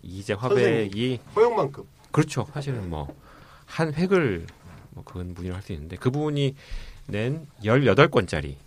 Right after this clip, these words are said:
Speaker 2: 음.
Speaker 1: 학습 만화책이고요. 이게 구십삼 년도에 나왔네요. 지금 이제 정보를 찾아보니까 지금도 뭐 볼 수 있는지는 모르겠는데 감수가, 아, 이제 그 당시 시점으로는 이제 전 서울대학교 교수셨던 변태섭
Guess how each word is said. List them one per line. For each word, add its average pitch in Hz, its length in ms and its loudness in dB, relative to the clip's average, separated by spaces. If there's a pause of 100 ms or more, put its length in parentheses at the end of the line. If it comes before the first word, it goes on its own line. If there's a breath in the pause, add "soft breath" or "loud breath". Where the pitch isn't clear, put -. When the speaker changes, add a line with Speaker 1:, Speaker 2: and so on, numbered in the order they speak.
(560)
Speaker 2:
음. 95 180 -18 (100)
Speaker 1:
학습 - 320 -8
만화책이고요. 85 1500 -6 (720 loud breath)
이게 135 220 0
구십삼 143 600 -2
년도에 233 380 4
나왔네요. 80 500 -4
지금 90 340 -14
이제 80 80 -14
정보를 87 360 -10
찾아보니까 98 560 -10
지금도 175 640 0
뭐 113 260 -2 (400 loud breath)
볼 120 180 -6
수 139 140 -6
있는지는 135 440 -4
모르겠는데 98 720 -6 (300)
감수가, 151 800 4 (300)
아, 78 600 -8 (120)
이제 - 120 -14
그 - 100 -2
당시 175 340 4
시점으로는 110 720 2
이제 82 180 -8
전 113 400 4 (300)
서울대학교 101 920 0
교수셨던 90 1120 -8
변태섭 107 500 -2